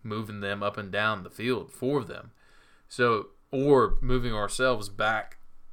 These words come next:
<laughs> to the twenty-five-yard line. So, the way I'll put it is, Tennessee, <sighs> I mean, Tennessee's gonna have to play very well. I mean, I, I think they have a decent squad. I mean, I think they might,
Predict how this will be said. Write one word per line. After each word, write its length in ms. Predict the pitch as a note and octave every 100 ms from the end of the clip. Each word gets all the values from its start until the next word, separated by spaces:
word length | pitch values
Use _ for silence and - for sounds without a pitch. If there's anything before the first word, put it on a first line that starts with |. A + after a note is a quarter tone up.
| -
<laughs> 140 | B2+ - F3+ - -
to 200 | - C3+
the 200 | F#2+ G3
twenty-five-yard 760 | - D3 C3+ A#2 A#2 A#2+ F3 A#2
line. 200 | F#2 - - - _ -
So, 440 | - C3+ B2 - - _ _ - _ _ _ _ _ _ _ -
the 80 | -
way 120 | D3+
I'll 120 | F3+ C3
put 180 | C3
it 100 | A2
is, 320 | G#2+ G#2 F#2+ -
Tennessee, 760 | - C#3 C3 - B2+ B2 A#2 A2
<sighs> 60 | - - - - - _ - - - - - - - - - - - _ _ _ _ _ _ _ _
I 60 | B2+
mean, 120 | B2+
Tennessee's 460 | - F#3 - D3
gonna 200 | A#2+ C3
have 200 | A#2 A#2 -
to 60 |
play 240 | F2+ A#2 A2
very 280 | G#2 G#2+ G#2
well. 520 | F#2 F#2+ G2 F#2+ - _
I 60 | A2+
mean, 180 | G2+
I, 140 | G2+ G2+ -
I 80 | G#2+
think 240 | - C3
they 120 | C3
have 180 | B2+ A#2+
a 40 |
decent 380 | A2 A2+ A2 G#2
squad. 380 | - A2 A2 F2+
I 40 |
mean, 160 | F2 F2+
I 80 | F#2
think 240 | - A2
they 120 | G#2+
might, 340 | G2 F#2+ G2+